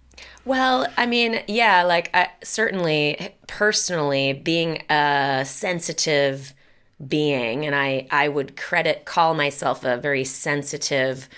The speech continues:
emotionally and energetically sensitive person. I don't say that in a negative way at all. I say that very honoring of that being of high value that I hold.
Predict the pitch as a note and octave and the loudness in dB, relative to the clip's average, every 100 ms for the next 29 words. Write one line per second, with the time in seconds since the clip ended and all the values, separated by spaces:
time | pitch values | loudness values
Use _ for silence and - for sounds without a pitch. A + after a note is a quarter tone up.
0 | - - D#3 E3 D#3+ E3+ D3 C#3+ C#3 C3+ | -14 -4 -2 0 0 0 0 0 2 0
1 | C#3 C#3 D3 C#3+ C#3+ C#3 C3+ C#3+ C#3 - | 0 -2 0 0 0 0 -2 -4 -4 -2
2 | C#3+ C#3 C3+ C#3 C#3 C3 - C#3 - C3 | -2 -2 -2 -4 -4 -4 -2 -2 0 -2
3 | B2+ C#3 C3+ - C#3 C#3 C3+ C3 B2 B2+ | -2 -2 -4 -2 0 0 0 -2 -4 -2
4 | C3 B2+ B2+ C3+ - C3 B2 B2+ B2+ B2 | -2 -2 -4 -6 -4 0 2 2 2 2
5 | B2 B2 C3 B2+ B2 - - - - C#3+ | 0 -2 -2 0 -2 -4 -10 -20 -10 -2
6 | C#3 C3+ C3 C#3+ C#3 C#3 C3 B2+ B2+ C#3+ | 2 2 2 2 2 2 0 0 -4 -4
7 | D3 B2+ C#3+ C3 - C3+ B2+ B2+ B2+ - | -2 -2 2 0 0 -4 -4 -6 -8 -10
8 | - C3+ C3 C3 B2 B2+ B2 B2 C3 C3 | -2 -2 0 -2 0 -2 -2 -2 -2 -2
9 | C3 C#3+ C3+ C3+ C3+ F3 A#3 | -2 -6 0 0 2 0 -4